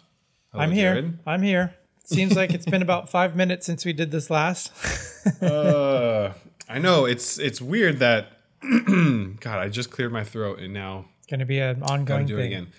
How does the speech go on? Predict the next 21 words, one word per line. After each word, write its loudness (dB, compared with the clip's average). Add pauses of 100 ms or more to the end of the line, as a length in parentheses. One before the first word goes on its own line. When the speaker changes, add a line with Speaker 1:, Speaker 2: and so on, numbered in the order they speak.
(280)
Speaker 1:
It's -8
a 0
fun, -4 (360)
fun -10
one -6
for -10
today. -12
Okay. -6 (360)
Uh, 2
before 0
we 0
jump 0
into -6 (320)
the -10
thick -12
of -6
it -10
for -14
this -12
episode, -8 (140)
I 0